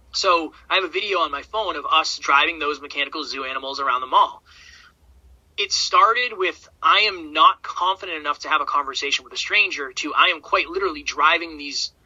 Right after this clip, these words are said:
zoo animals around the mall, hoping that people judge me because I know I can handle it."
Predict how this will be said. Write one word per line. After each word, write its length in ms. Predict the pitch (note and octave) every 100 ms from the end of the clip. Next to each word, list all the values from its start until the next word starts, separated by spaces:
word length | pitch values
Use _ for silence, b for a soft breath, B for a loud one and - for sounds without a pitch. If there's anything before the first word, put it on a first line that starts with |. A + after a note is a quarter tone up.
| _ -
zoo 220 | - B3
animals 400 | F#3+ E3+ D#3 C#3+
around 260 | D3 C#3+ C3+
the 60 |
mall, 580 | C#3 G3 G3 D#3+ D3 - b b -
hoping 480 | - B3+ A3+ F#3
that 140 | D#3+ D3
people 300 | F3 E3 D3
judge 360 | D3+ E3 D#3+
me 180 | D3 C#3+
because 260 | C#3 C#3 D3
I 120 | C3+
know 240 | C#3 D#3
I 120 | C#3 C3
can 120 | -
handle 420 | - A#3 F3+ C3
it." 180 | B2+